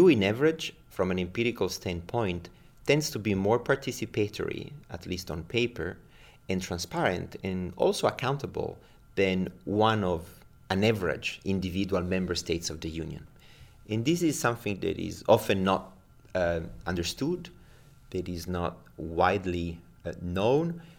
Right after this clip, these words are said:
but the opportunities for citizens to engage are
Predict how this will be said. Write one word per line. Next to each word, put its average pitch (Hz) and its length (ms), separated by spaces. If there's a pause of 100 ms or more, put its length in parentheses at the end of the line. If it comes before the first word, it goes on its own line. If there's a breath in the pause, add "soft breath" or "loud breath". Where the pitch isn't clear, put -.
(120)
but 95 120
the 131 140
opportunities 135 720
for - 140
citizens 92 540
to - 100
engage 123 500
are 131 420